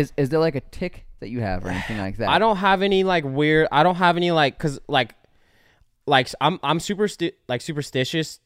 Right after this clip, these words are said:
Speaker 2: but not with scootering, right? Uh, like, not to get off topic, but, like, for hockey, you know, I'd put all my left stuff on in, before the right. I don't have anything necessarily that went over to scootering. I would say when I have that mental block of trying a new trick, dude,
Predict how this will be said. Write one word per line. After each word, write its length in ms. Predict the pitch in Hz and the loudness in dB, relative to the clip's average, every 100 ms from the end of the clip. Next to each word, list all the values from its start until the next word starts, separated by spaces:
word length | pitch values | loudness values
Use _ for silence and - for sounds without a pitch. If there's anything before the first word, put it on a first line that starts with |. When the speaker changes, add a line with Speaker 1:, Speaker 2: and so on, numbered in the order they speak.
| _ | _
Speaker 2:
but 200 | 131 135 | -4 0
not 240 | 131 135 135 | 2 2 0
with 100 | 127 | -6
scootering, 460 | - 120 98 87 | -4 -6 -6 -8
right? 280 | 101 110 110 _ 117 | -6 -4 -6 _ -2
Uh, 380 | 113 107 104 98 _ _ _ _ _ | 0 0 -2 -6 _ _ _ _ _
like, 300 | 127 117 101 | -2 -2 -2
not 200 | 135 139 | 0 0
to 100 | 151 | 0
get 160 | 117 135 | -2 2
off 140 | 123 | 2
topic, 320 | - 113 110 101 | 0 -2 -2 -2
but, 160 | 117 | -2
like, 200 | 113 104 | -2 -6
for 140 | - 123 | -6 -4
hockey, 380 | 131 139 135 - _ | -4 -6 -12 -14 _
you 80 | 123 | -4
know, 200 | 117 110 | -4 -2
I'd 160 | 117 120 | 0 0
put 140 | 147 127 - | 2 0 0
all 140 | 117 120 | 0 0
my 140 | 120 | 2
left 220 | 117 113 | 2 0
stuff 200 | - 110 | -2 -4
on 220 | 113 107 - | -2 -4 -4
in, 140 | 113 | -8
before 280 | 95 107 113 | -8 -6 -4
the 80 | 98 | -4
right. 200 | 95 82 - - - | -4 -8 -14 -20 -4
I 100 | 117 | 0
don't 160 | 139 143 | 0 2
have 220 | 135 131 | 2 2
anything 420 | 131 127 - 127 | -2 -4 -4 -4
necessarily 540 | 117 117 - 117 120 | -4 -4 -4 -2 0
that 200 | 113 101 - - - - - - | 0 -2 -6 -16 -18 -20 -20 -18
went 340 | 120 120 127 120 | -10 -4 -4 -2
over 240 | 120 127 | -2 -2
to 60 | 113 | -6
scootering. 600 | - 117 120 151 170 175 - - - - - - | -6 -4 0 0 0 -4 -10 -16 -14 -14 -10 -2
I 140 | 139 | 0
would 140 | 180 156 | 0 -2
say 260 | 165 156 | -2 0
when 180 | 143 135 | 0 0
I 120 | 123 139 | -2 -2
have 240 | 160 165 | -2 -2
that 140 | 165 | -2
mental 300 | 113 120 139 | -2 -4 -4
block 240 | 110 107 113 | -2 -2 -2
of 100 | 98 | -8
trying 280 | - 104 110 | -8 -6 -4
a 20 | |
new 140 | 113 | -6
trick, 320 | - 113 117 | -6 -6 -6
dude, 260 | 135 143 | -6 -6